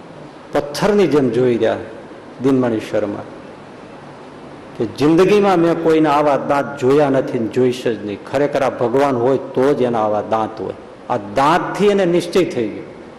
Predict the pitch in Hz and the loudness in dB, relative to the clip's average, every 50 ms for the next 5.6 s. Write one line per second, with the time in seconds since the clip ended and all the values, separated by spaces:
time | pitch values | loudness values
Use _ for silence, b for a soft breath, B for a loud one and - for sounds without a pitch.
0 | - - - - - - - - - - - 120 120 120 139 147 147 147 - 147 | -20 -20 -20 -20 -20 -20 -20 -20 -20 -10 -6 -4 -2 0 2 2 0 0 -2 0
1 | 165 160 151 147 127 120 110 - 117 98 101 101 98 - - - - - - - | 2 2 4 4 2 2 0 -2 -4 -6 -6 -6 -6 -8 -10 -16 -18 -18 -20 -20
2 | - - - - - - - - - - - - - - - - - - - - | -20 -20 -20 -20 -20 -20 -20 -20 -20 -20 -20 -20 -20 -20 -20 -20 -20 -20 -20 -20
3 | - - - - - - - - - - 113 110 117 127 131 131 127 117 117 135 | -20 -20 -20 -20 -20 -20 -20 -18 -10 -6 -4 -2 0 2 2 2 2 2 0 0
4 | 143 151 139 123 117 131 127 123 147 160 170 175 165 - 165 165 151 - - - | 0 0 0 0 0 0 2 2 2 2 2 2 0 0 2 2 2 2 2 0
5 | 123 117 113 107 104 98 95 98 - - - - | 0 0 0 0 -4 -4 -6 -8 -10 -12 -14 -16